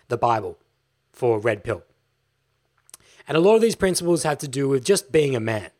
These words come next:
Right? That's my general understanding of re-, of red pill, which is not, not bending your principles to feminism, not bending your principles to, and not even just feminism, but,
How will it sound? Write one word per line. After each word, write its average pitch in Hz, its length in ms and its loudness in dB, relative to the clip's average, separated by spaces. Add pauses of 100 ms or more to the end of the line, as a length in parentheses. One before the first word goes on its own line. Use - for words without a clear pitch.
(300)
Right? 131 120 -6
That's 196 260 -2
my 156 300 2
general 147 400 -2
understanding 123 560 -4
of 117 240 -6
re-, 123 80 -4
of 120 240 -8
red 117 180 -4
pill, 104 220 -6 (280)
which 123 180 -6
is 120 100 -6
not, 160 380 0 (480)
not 180 380 0 (400)
bending 156 520 -4
your 147 180 0
principles 110 720 -6 (240)
to 120 360 -2
feminism, 147 720 -2
not 151 200 -4
bending 147 320 -4
your 143 120 -2
principles 127 640 -4 (300)
to, 113 420 0 (300)
and 165 120 -2
not 277 140 2
even 262 180 -2
just 180 220 0
feminism, 120 500 -4
but, 123 320 -6